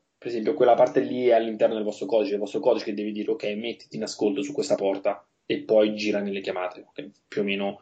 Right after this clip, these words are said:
la principale differenza è questa qui, però comunque sia, l-,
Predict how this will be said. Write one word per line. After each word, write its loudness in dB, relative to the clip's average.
la 0
principale 4
differenza -2
è -10
questa -4
qui, -12
però 4
comunque -2
sia, 0
l-, -6